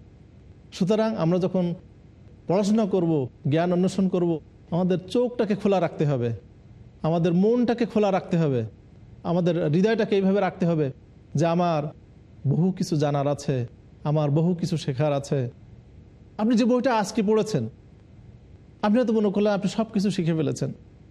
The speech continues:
এই বইটা আপনি দুই দিন পরে আবার পড়েন, তখন দেখবেন কত গুরুত্বপূর্ণ বিষয়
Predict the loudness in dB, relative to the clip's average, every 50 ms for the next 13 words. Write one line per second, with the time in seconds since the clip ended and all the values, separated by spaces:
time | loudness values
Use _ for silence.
0 | -20 -20 -20 -20 -20 -20 -20 -20 -20 -20 -20 -20 -8 0 0 2 4 4 2 2
1 | 2 2 0 0 2 0 0 0 2 0 0 -2 -4 -6 -10 -16 -20 -20 -20 -20
2 | -20 -20 -20 -20 -6 -2 0 2 2 2 2 2 0 0 2 2 0 0 0 0
3 | 0 0 0 -2 -4 -6 -10 -14 -20 -20 -20 -20 -20 -20 -20 -20 -20 -20 -20 -14
4 | -4 -2 0 2 2 2 2 0 0 0 0 0 0 -2 -4 -8 -10 -16 -20 -20
5 | -20 -20 -20 -20 -20 -20 -20 -10 -6 -2 -2 0 0 2 2 2 0 -2 -2 -2
6 | -2 0 2 2 2 2 0 0 0 0 0 0 0 -2